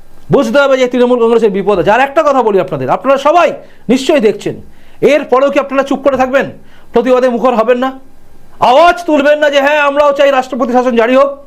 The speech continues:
কারণ এভাবে যদি বিরোধী দলনেতার উপর আক্রমণ নেমে আসে, যে আক্রমণের নেপথ্যে আছে বাংলাদেশি জিহাদিদের কথা উল্লেখ করছেন শুভেন্দু অধিকারী, মানে যে অভিযোগ করছেন,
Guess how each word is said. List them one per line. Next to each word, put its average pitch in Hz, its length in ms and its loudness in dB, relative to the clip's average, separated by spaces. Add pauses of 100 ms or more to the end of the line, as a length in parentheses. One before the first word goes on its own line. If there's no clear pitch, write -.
(360)
কারণ 214 160 -2
এভাবে 233 280 2
যদি 240 200 -2
বিরোধী 226 320 -2
দলনেতার 240 340 0
উপর 240 140 0
আক্রমণ 233 340 -2
নেমে 214 200 0
আসে, 240 260 -4 (320)
যে 202 100 2
আক্রমণের 247 400 -2
নেপথ্যে 226 360 0
আছে 202 300 -2 (340)
বাংলাদেশি 233 520 0
জিহাদিদের 233 460 0
কথা 202 320 -2 (220)
উল্লেখ 240 280 2
করছেন 226 220 -6
শুভেন্দু 180 320 0
অধিকারী, 143 220 -2
মানে 165 140 -2
যে 208 100 2
অভিযোগ 285 320 0
করছেন, 160 280 -12